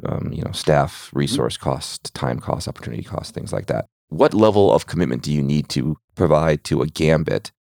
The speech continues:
Speaker 1: that's enough for it to give and provide a real test, but not so much that you're betting the farm just yet?
Speaker 2: You never, ever, ever bet the farm.
Speaker 1: Well, there's betting the farm, and then there's this sort of, like,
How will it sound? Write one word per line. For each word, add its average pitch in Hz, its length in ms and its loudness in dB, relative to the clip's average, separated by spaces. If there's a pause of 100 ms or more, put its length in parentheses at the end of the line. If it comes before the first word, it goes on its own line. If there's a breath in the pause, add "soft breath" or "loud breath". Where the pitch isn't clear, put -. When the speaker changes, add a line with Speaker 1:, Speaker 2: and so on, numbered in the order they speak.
(100)
Speaker 1:
that's 87 240 4
enough 90 400 6
for 95 180 6
it 92 200 6
to 78 440 2 (240)
give 82 380 2 (120)
and 78 120 -2
provide 82 260 4
a 80 60 4
real 76 200 2
test, - 580 -4 (160)
but 80 120 4
not 92 180 4
so - 140 -4
much 78 180 -2
that - 140 -6
you're - 80 -6
betting - 240 -6
the - 60 -10
farm 55 320 -8
just - 260 -12
yet? - 240 -2
Speaker 2:
You 107 80 -8
never, 113 560 6 (120)
ever, 82 400 0 (200)
ever 127 260 6
bet 98 200 2
the 117 60 -6
farm. 69 260 -6 (160)
Speaker 1:
Well, 107 100 4
there's 104 160 6
betting 139 200 6
the 202 60 2
farm, 117 380 4
and 101 120 4
then 110 120 6
there's 104 160 2
this 104 100 0
sort 98 200 0
of, 90 120 -2
like, 85 320 0